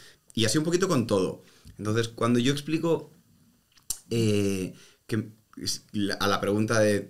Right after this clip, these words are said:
"¿te convertiste luego o eres cristiano de toda la vida?", yo creo que nadie es cristiano de toda la vida, porque llega un momento en el que tú tienes que entender el camino que estás siguiendo. Es decir, hay,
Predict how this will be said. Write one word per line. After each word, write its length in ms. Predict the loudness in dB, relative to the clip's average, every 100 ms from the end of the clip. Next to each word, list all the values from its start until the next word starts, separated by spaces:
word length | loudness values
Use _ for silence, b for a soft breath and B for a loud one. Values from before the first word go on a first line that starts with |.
| -10
"¿te 140 | -8 -4
convertiste 560 | 0 0 0 -2 -2 -2
luego 220 | 0 2
o 60 |
eres 140 | 0 -2
cristiano 300 | -4 0 0
de 60 | 0
toda 180 | 0
la 80 | 2
vida?", 200 | 2 2
yo 120 | 2
creo 140 | 0 0
que 80 | 0
nadie 260 | 0 0
es 80 | 0
cristiano 440 | -2 -6 -4 -4 -4
de 80 |
toda 180 | -4 -4
la 100 | -4
vida, 320 | -4 -6 -8 -14 B B B B B B -10
porque 640 | -8 -6 -2 0 0 -4 _ _
llega 280 | -2 0 2
un 60 | 2
momento 320 | 2 2 2
en 80 | 0
el 120 | 0
que 80 | -4
tú 120 | -2
tienes 220 | 0 0
que 140 | 0
entender 720 | -2 0 0 2 2 2 0 -10 _ _
el 240 | -4 -2
camino 380 | -2 0 2 0
que 60 | -2
estás 240 | -4 -6
siguiendo. 460 | -4 -6 -6 -8 -8
Es 60 | -8
decir, 380 | -6 -6 -6 -4
hay, 440 | -4 -4 -6 -12